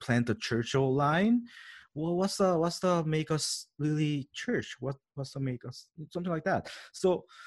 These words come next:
but, you know, what I realized that after coronavirus, lot of, lot of Christian peoples and lot of people around the world, their mindset,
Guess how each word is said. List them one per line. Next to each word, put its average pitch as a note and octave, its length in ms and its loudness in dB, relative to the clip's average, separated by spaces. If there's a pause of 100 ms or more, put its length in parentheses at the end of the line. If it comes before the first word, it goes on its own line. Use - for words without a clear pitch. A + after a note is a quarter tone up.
(640)
but, F#3 300 6
you A3 80 0
know, A#3 200 4
what F3+ 260 4
I G#3 300 6
realized G3+ 460 8
that E3 220 6
after E3 280 6
coronavirus, F3 960 2 (800)
lot C#3+ 300 -2
of, A3+ 160 -4
lot F3+ 200 2
of F3+ 180 -4
Christian E3 380 -4
peoples D#3 540 -6
and B2+ 100 0
lot D3 200 0
of D3 160 -6
people D3 600 -4
around C3+ 280 -2
the B2+ 60 0
world, A#2+ 460 2
their B2 140 6
mindset, A#2 720 4